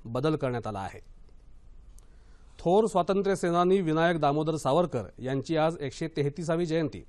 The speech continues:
स्वातंत्र्य लढ्यात अभूतपूर्व योगदान देत स्वातंत्र्यवीर सावरकरांनी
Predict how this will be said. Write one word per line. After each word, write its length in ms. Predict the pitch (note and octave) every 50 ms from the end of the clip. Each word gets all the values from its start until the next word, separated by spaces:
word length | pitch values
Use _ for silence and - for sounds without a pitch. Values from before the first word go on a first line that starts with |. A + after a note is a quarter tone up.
| - - - - - - - - - - - - - -
स्वातंत्र्य 460 | - D3 D3 - G#3 G3 F#3 G#3 G3+
लढ्यात 280 | F#3+ F3 E3+ F3 F#3 F#3+ -
अभूतपूर्व 640 | D#3 D3 C#3 E3 F#3 F#3 G#3 F#3+ F#3 F#3+ F#3 F#3 F#3
योगदान 460 | F3+ E3+ D#3+ D#3+ D#3+ D#3+ E3 D#3+ D#3
देत 200 | D#3+ D#3 C#3 C#3+ - - - - - - -
स्वातंत्र्यवीर 600 | C#3 B2+ B2+ - D#3 D#3 C#3+ D#3 D#3+ D3+ D#3+ E3
सावरकरांनी 680 | - - C3 C#3 C#3+ C#3+ - D3 D3 D#3+ D#3 D#3